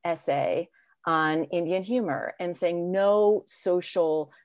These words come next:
movement will be successful without humor. So I just <laughs> want to set up those things. And then if you could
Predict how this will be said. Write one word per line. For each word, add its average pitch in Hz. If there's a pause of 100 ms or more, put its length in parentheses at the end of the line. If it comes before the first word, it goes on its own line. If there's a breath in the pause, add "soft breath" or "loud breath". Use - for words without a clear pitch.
movement 190
will 180
be 180
successful 151
without -
humor. - (300 loud breath)
So 160
I -
just 269
<laughs> -
want 285
to 269
set -
up 202
those -
things. - (300 soft breath)
And 220
then 254
if 247
you 247
could 170